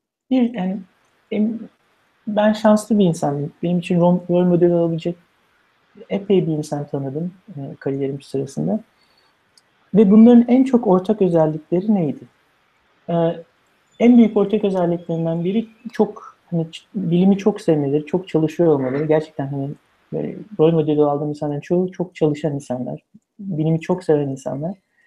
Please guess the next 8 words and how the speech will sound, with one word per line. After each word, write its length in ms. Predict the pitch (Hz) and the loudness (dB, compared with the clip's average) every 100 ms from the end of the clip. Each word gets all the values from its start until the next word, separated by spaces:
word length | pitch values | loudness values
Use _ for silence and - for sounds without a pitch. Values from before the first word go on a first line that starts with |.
| _ _ _ _ - | _ _ _ _ -6
E, 400 | 151 151 147 147 147 - _ | -2 0 -2 -2 -6 -12 _
tabii 280 | - 175 175 | -4 0 0
ki 320 | - 175 165 160 | 2 2 4 4
zeki 300 | 151 156 170 | 2 2 0
insanlar. 640 | 151 143 131 131 175 - _ _ _ _ _ _ _ _ - | -2 -4 -6 -4 -6 -8 _ _ _ _ _ _ _ _ -2
E, 40 | |
ama 460 | 160 160 185 240 277 | 0 2 4 6 6
aslında 460 | 269 302 302 311 | 4 4 4 2